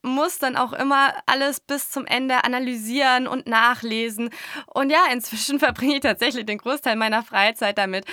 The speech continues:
mich auch mit dem Thema zu beschäftigen und ich find's einfach mega geil. Die Idee mit dem Podcast kam ein bisschen mit der Zeit, als mir aufgefallen ist, wie krass stigmatisierend Menschen noch dem ganzen Thema Drogen und Alkohol entgegenstehen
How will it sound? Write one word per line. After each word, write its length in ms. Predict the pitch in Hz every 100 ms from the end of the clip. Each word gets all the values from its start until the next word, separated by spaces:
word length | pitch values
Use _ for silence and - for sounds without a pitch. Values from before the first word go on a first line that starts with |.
| - -
mich 160 | 220 220
auch 80 |
mit 140 | 240 226
dem 120 | 220
Thema 240 | 262 233 220
zu 100 | 220
beschäftigen 580 | 220 240 226 240 220
und 100 | 190
ich 100 | 202
find's 180 | - 214
einfach 340 | - 165 190 202
mega 400 | 190 180 180 180
geil. 480 | 170 110 98 196 - _ _ _ _ _ _ - - _ 254
Die 140 | 262
Idee 260 | 254 294 330
mit 180 | 330
dem 120 | 302 247
Podcast 640 | 277 277 - 269 - -
kam 240 | 247 240
ein 40 | 240
bisschen 280 | - 247
mit 120 | 233 214
der 140 | 214
Zeit, 340 | - 226 247
als 160 | 214 220
mir 140 | 226
aufgefallen 640 | 226 240 262 - 247 240 233
ist, 380 | 233 226 - -
wie 100 | 226
krass 420 | 240 262 254 - _ -
stigmatisierend 880 | - 277 - 240 247 226 294 294 -
Menschen 380 | 254 269 - 254
noch 100 | 254
dem 160 | 240
ganzen 320 | 226 233 247
Thema 260 | 226 240 233
Drogen 320 | - 247 247
und 100 | 247 -
Alkohol 480 | 285 311 - 269 247
entgegenstehen 800 | 240 240 240 240 - 240 240